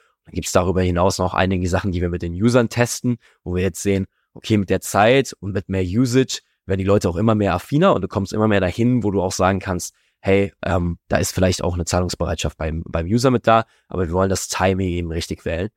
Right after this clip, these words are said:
Ähm, deshalb immer darum kümmern, ähm, und den richtigen Zeitpunkt finden, wann du die Revenue Streams integrierst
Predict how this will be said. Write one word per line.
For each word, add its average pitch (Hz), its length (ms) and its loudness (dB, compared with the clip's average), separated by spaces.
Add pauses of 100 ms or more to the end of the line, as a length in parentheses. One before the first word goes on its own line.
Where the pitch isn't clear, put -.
(260)
Ähm, 85 240 -4
deshalb 87 300 -4
immer 139 220 4
darum 113 240 2
kümmern, 196 380 0 (280)
ähm, 98 160 -2
und 101 120 -4
den 104 80 0
richtigen 107 380 -2
Zeitpunkt 107 440 0
finden, 101 340 -2
wann 95 160 2
du 101 80 0
die 98 120 0
Revenue 95 320 2
Streams 90 300 -4
integrierst 98 580 2